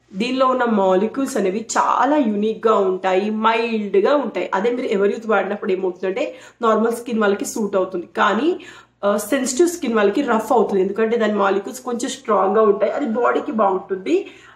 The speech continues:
ఆ, స్కిన్‌కి అంత ఏమీ బాగోదు. So, ఈ విధంగా చాలా జెంటిల్ హ్యాండ్ తోటి మీ ముక్కు పైన ఫస్ట్ స్క్రబ్బింగ్ చేసుకోవాలి. రౌండ్ మోషన్‌లో దీనికి మసాజింగ్ టిక్స్,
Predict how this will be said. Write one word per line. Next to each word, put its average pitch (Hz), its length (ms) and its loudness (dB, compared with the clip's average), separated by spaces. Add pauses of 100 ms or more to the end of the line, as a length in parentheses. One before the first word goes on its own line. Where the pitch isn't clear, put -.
ఆ, 208 220 6
స్కిన్‌కి 294 480 2
అంత 233 220 4
ఏమీ 214 180 2
బాగోదు. 185 480 2 (400)
So, 233 180 4
ఈ 202 100 4
విధంగా 190 520 0 (420)
చాలా 214 500 4
జెంటిల్ 196 440 2
హ్యాండ్ 185 340 0
తోటి 190 260 -2 (1160)
మీ 208 80 -4
ముక్కు 202 300 -4
పైన 196 240 2
ఫస్ట్ 190 360 -4
స్క్రబ్బింగ్ 220 600 -2
చేసుకోవాలి. 185 440 -2
రౌండ్ 214 400 0
మోషన్‌లో 220 340 2
దీనికి 220 340 -4
మసాజింగ్ 208 480 -2
టిక్స్, - 340 -14